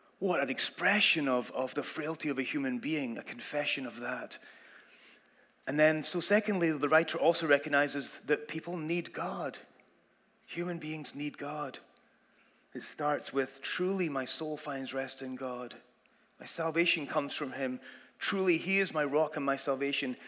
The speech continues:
He is my fortress. I will never be shaken." You know, thankfully, I love alliteration. It's kind of a pastor thing, right? But it kind of works, 'cause really what he's saying is that God is his rest, God is his rock, God is his redeemer, and God is his refuge.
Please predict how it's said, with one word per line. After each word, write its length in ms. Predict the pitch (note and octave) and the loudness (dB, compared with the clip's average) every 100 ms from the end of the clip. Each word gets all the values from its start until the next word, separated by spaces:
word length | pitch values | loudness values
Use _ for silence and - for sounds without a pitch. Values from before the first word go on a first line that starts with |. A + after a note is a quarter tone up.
| - - - | -18 -18 -2
He 220 | A#3 A#3+ | 4 6
is 120 | G#3+ | 8
my 160 | E3 D3 | 6 6
fortress. 640 | - C#3 - B2 A2+ - - - - | 4 2 2 -2 -2 -6 -10 -8 2
I 200 | - G3 | 4 4
will 160 | G3 | 2
never 240 | E3 C#3+ B2+ | 2 0 0
be 120 | C3+ | 0
shaken." 580 | - C#3 B2 B2+ A2+ B2 _ _ _ _ _ _ _ _ _ _ - - - - - - | 0 0 -4 -10 -12 -14 _ _ _ _ _ _ _ _ _ _ -20 -20 -20 -20 -20 -10
You 60 | - | 2
know, 100 | D3 | 6
thankfully, 600 | C#3+ D#3+ E3+ E3 D3 C#3 | 10 10 10 8 8 8
I 280 | C3 C3+ D3 | 4 6 8
love 200 | D3+ D#3 | 10 8
alliteration. 640 | C#3 C#3+ C3 C3 C#3+ B2+ | 6 4 4 4 4 2
It's 140 | A#2+ - | 0 0
kind 100 | D3 | 2
of 140 | B2+ | 4
a 40 | |
pastor 360 | - C#3+ - C3+ | 6 6 6 0
thing, 260 | - B2 A#2 | 2 2 8
right? 260 | C3 C#3+ | 8 8
But 120 | C3 | 4
it 60 | C3 | 2
kind 180 | D#3 C#3+ | 6 6
of 60 | |
works, 260 | C3+ D#3 - | 8 8 6
'cause 280 | - A#2 G#2+ | -2 -4 2
really 380 | D3 D#3+ C#3+ C#3 - - - | 6 8 8 6 -6 -2 6
what 100 | D3 | 6
he's 160 | C#3+ | 6
saying 240 | E3 E3+ D#3 | 6 6 6
is 140 | C3 | 4
that 160 | C#3 B2 | 4 6
God 240 | D3 C#3+ | 6 6
is 140 | C#3 | 4
his 200 | D3 B2 | -2 0
rest, 480 | B2+ D#3 D3+ - - - - | 4 6 4 -2 -6 -12 -4
God 160 | - C3+ | 2 4
is 120 | C3 | 4
his 200 | C#3+ A#2 | 0 0
rock, 400 | C#3 D3 C#3 - - - | 4 4 4 -4 -10 0
God 160 | C#3 | 4
is 120 | C#3 - | 4 2
his 200 | C3 A#2+ | 0 0
redeemer, 640 | A#2 G#2 D#3+ E3+ B2 G2+ - - | 0 0 2 6 6 4 -2 -6
and 100 | A#2 | 4
God 160 | C3+ | 4
is 120 | C#3+ | 4
his 180 | - A2 | -2 -4
refuge. 1000 | - - - - B2+ G#2+ G#2 - - - | 0 0 0 -2 0 0 -2 -4 -4 -6